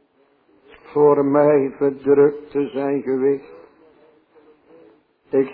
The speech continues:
zie er ook nog enkele wezen zitten. Wezen. Je hebt een vader gehad en niet meer.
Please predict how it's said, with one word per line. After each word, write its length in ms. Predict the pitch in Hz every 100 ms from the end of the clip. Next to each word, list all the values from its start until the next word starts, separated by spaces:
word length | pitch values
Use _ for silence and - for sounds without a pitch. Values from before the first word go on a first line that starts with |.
| -
zie 180 | 156 151
er 400 | 151 147 160 165
ook 140 | 160
nog 220 | 160 156
enkele 600 | 135 160 156 151 151 151
wezen 680 | 147 147 165 160 143 131 139
zitten. 380 | 135 147 - 151 _ _ _ - - - _ _ _ _ _ _ _ - -
Wezen. 800 | 131 117 135 143 151 143 - 135 - _ _ _ _ _ _ _ -
Je 100 | 139
hebt 160 | 139
een 280 | 135 139 135
vader 520 | 127 147 147 147 143
gehad 380 | 135 143 147 147
en 140 | 147
niet 160 | 139 139
meer. 260 | 139 143